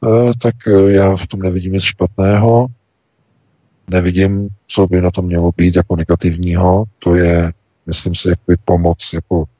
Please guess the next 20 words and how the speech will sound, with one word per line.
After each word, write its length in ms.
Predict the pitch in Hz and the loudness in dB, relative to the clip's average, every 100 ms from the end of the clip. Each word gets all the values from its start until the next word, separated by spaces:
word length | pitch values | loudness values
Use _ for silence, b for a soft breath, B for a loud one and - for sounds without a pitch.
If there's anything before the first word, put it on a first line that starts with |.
| _ _ _ | _ _ _
České 400 | - 90 - 85 | -10 -8 0 0
republice. 680 | 78 87 85 87 - 101 110 - B B B - _ - | 0 -4 -4 -4 -2 -2 -2 -6 B B B -20 _ -4
Eh, 100 | 85 | 0
otázku 460 | - - 117 - | 0 0 0 -4
samozřejmě 380 | 101 101 95 90 | -6 -4 -4 -4
je 200 | 92 90 | -2 0
jako 220 | 90 - 92 | 0 -4 -8
cenová 440 | - 92 92 92 | -4 -2 0 2
náročnost. 500 | 85 82 87 - 87 | 2 0 -2 -4 -4
Je 80 | 87 | 0
jasné, 420 | 87 85 98 92 | 0 -2 -4 -4
že 100 | 90 | -4
by 100 | 92 | -6
to 140 | 92 92 | -6 -6
neplatil, 540 | 87 92 90 - 92 | -4 -2 -2 -4 -4
myslím 320 | 90 - 92 | -4 -8 -8
si, 280 | 87 - 92 | -10 -6 -6
Tomio 280 | 90 87 87 | -4 -4 -2
Okamura, 560 | 87 - 87 87 90 90 | -2 -2 -2 0 2 4
ale 340 | 92 92 92 | 4 4 2